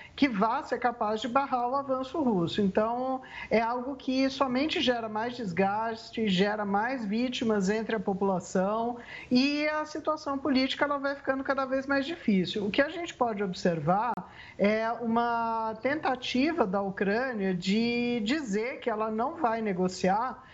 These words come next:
caso a Rússia continue avançando militarmente, né? Só que isso gera um impasse diplomático, porque a Rússia, ao mesmo tempo, diz que ela não vai negociar diplomaticamente enquanto ela não conseguir garantias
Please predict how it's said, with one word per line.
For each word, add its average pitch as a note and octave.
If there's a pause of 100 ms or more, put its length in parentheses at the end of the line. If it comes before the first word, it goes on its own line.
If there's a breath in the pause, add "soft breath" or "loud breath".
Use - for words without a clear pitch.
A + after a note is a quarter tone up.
(140 loud breath)
caso B3+
a C#4
Rússia B3+
continue B3+
avançando A#3+
militarmente, A#3+ (300)
né? G#3+ (260 loud breath)
Só C#4+
que D4
isso B3+
gera A#3+
um C#4+
impasse G#3+
diplomático, B3+
porque G#3+
a A#3+
Rússia, B3+
ao A3+
mesmo G#3
tempo, G3+
diz B3
que -
ela C4+
não C#4
vai A#3
negociar G3+
diplomaticamente A#3+ (260 loud breath)
enquanto C4
ela B3
não B3+
conseguir C4
garantias B3+